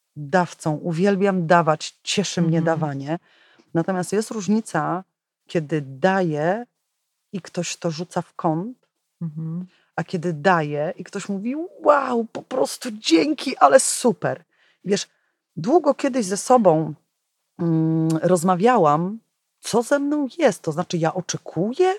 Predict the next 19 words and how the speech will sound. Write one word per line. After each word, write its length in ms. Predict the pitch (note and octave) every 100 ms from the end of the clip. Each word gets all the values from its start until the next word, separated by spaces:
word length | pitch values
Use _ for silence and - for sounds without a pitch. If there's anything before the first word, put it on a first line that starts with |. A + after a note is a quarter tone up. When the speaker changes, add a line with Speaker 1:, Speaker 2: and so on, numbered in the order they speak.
| -
Speaker 1:
wdzięczności? 920 | G3 F3 - D#3 F3+ C#4 - - -
To 120 | A3+
znaczy, 340 | G#3+ - G#3 F#3 - _ _ -
ja, 600 | F3 F3+ G#3 G#3 G#3 G3+ -
mm, 320 | F3 D3+ E3
Speaker 2:
Jesteś 180 | E3+ E3
Speaker 1:
nie, 40 |
Speaker 2:
interesowna? 880 | E3 E3+ F#3+ A3+ E4+ F4 F4 F4 F4+
Speaker 1:
tak, 260 | E4+ A3+ -
nie 180 | G3+ G3+
daję, 420 | F3 A#3+ C4+ A3
wiesz, 240 | F#3+ G#3
w 180 | - -
te-, 140 | - F#3+
w 120 | -
tej 180 | G3 F3
wolności. 500 | D#3 C#3+ G3+ F#3 F3+
Speaker 2:
Bezinteresownie? 600 | G3 B3 A3 C#4+ C#4 C#4+
Speaker 1:
Tak, 360 | - C4+ C4+